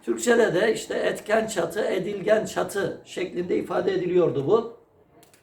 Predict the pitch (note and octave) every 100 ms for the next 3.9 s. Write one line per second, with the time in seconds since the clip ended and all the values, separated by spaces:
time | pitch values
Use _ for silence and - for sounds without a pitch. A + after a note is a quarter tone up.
0 | _ _ _ _ _ _ F#3+ B3+ B3 A#3
1 | - A3 A#3 B3+ A3 A3 G#3+ G#3+ G#3 A3+
2 | F#3 - E3 D#3+ D3+ C3 - G3 G#3 G3+
3 | G#3 G3+ G3 F#3 F3+ E3+ A3+ A#3+